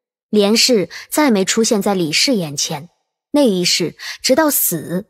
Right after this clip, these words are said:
李明楼也没有见过外祖家的人，也没有听过他们的消息。不过也好，想必不会受到李氏牵连，能平安地活下去。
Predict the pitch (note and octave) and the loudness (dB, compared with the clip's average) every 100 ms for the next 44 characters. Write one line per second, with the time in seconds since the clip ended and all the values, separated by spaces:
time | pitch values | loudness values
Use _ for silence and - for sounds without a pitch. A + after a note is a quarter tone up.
0 | _ G#3 G3 G3+ A3+ F#3+ F#3 G#3 F#3+ A#3 | _ -2 0 2 2 2 0 0 2 2
1 | G#3+ A#3 A#3 G3 F#3+ C#4+ B3 - E3+ - | 2 2 0 0 0 2 0 -2 -4 -4
2 | G3+ G3 D3 B2+ - - - A3 G#3 C#4+ | -2 -4 -6 -12 -18 -16 -2 2 4 2
3 | G#3 - C#4 C#4+ A#3+ - - C4+ A3 E3+ | 2 0 -2 2 0 -2 -2 0 0 0
4 | A3+ A#3+ - - _ _ _ _ _ A3 | 0 0 -2 -6 _ _ _ _ _ -2
5 | C4+ A3+ G3+ B3 - - _ _ - - | 2 4 2 0 -6 -10 _ _ -16 -8
6 | - G3 F#3+ A#3 G#3 - G#3 A3 D4 C4+ | -2 0 0 0 0 0 -4 0 0 2
7 | A3+ G3 D#3 - B3+ - G#3 G3 D#3+ C#3 | 2 0 0 0 0 0 -2 -2 -2 -6
8 | - - - G#3+ A3+ - G3 A#3+ B3 A3 | -12 -16 -4 -2 0 -2 -2 0 -2 -2
9 | - D#3+ E3+ G3+ - | -4 -2 -2 -2 -2